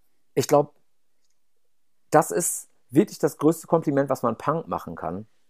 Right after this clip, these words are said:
ähm, dass du ganz, ganz, ganz große kleine Momente schaffen kannst. Mit unheimlich wenig. Du kannst, du kommst, du kommst immer klar,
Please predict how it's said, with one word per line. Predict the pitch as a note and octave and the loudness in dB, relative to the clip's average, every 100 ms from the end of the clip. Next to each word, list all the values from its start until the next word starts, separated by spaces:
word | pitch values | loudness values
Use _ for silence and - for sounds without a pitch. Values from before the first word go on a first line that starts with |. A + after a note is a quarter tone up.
| _ _ - - _ - | _ _ -20 -20 _ -2
ähm, | A#2+ A2+ A#2 G#2+ - _ _ _ _ _ _ _ _ | 0 0 -2 -4 -10 _ _ _ _ _ _ _ _
dass | A#2 A#2 - | -6 -6 -8
du | A#2+ A2+ A2 _ _ _ _ | -8 -8 -10 _ _ _ _
ganz, | C#3 D#3 F3+ - | 0 0 -4 -4
ganz, | D3+ D#3+ | -4 -4
ganz | - C3+ D3 - - _ _ _ _ _ _ _ _ _ _ _ - | -4 -4 -4 -10 -18 _ _ _ _ _ _ _ _ _ _ _ -10
große | C3 C3+ F3 E3 | -2 -2 0 -4
kleine | - C#3+ C#3+ | -2 -2 0
Momente | C3+ B2+ D3 F2 | -2 -4 -6 -8
schaffen | - D#2+ - | -10 -10 -12
kannst. | - - - - _ _ _ _ _ | -18 -20 -20 -20 _ _ _ _ _
Mit | A2+ - - - - - - _ | -2 -2 -10 -20 -20 -20 -20 _
unheimlich | G3+ G3+ F#3 D3+ D3+ C#3 A#2+ | 2 2 2 -2 -2 -2 -2
wenig. | B2 G#2+ F2 - | -2 -2 -4 -10
Du | A#2 | -8
kannst, | C3+ C3 - - _ | -4 -4 -6 -14 _
du | |
kommst, | C3+ D#3 D#3+ - - _ _ _ _ - | 0 2 2 -4 -12 _ _ _ _ -8
du | |
kommst | C#3 D#3+ E3 - - - | -4 -4 -4 -8 -16 0
immer | G#3+ A3+ | 4 4
klar, | A3 - B2 A#2+ B2 | 2 2 4 6 4